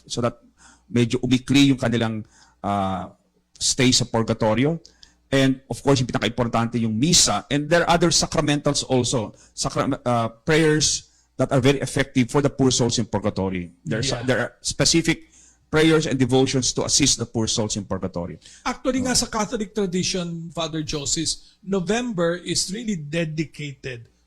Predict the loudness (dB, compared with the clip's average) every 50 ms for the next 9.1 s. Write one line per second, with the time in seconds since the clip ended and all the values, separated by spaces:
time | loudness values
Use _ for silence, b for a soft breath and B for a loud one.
0 | _ -6 -4 -4 -4 -6 -8 -8 -8 -6 -6 -4 -4 -6 -6 -8 -10 -8 -8 -8
1 | -8 -8 -10 _ _ -6 -4 -2 0 2 2 2 2 2 2 0 0 0 0 0
2 | 0 0 -2 -2 -2 -2 -4 -4 -6 -8 -10 -10 _ -6 -4 -4 -4 -6 -10 -14
3 | b b b b _ -4 -4 -4 -2 -2 -2 0 2 2 2 2 0 -2 -2 -4
4 | -4 -4 -2 -4 -4 -2 -4 -2 -2 -2 -2 -2 -4 -4 b b b b _ -2
5 | 0 2 2 2 2 0 0 0 0 0 0 2 2 2 2 0 -2 2 4 4
6 | 4 4 4 2 2 2 2 2 0 0 b b b b b b _ _ _ -2
7 | -2 0 0 2 4 4 6 6 4 4 4 2 2 4 2 2 0 0 -2 -4
8 | -4 -4 -6 -8 -4 -2 -2 -2 -2 -2 -2 0 0 0 -2 -2 -2 -2 0 -2
9 | -4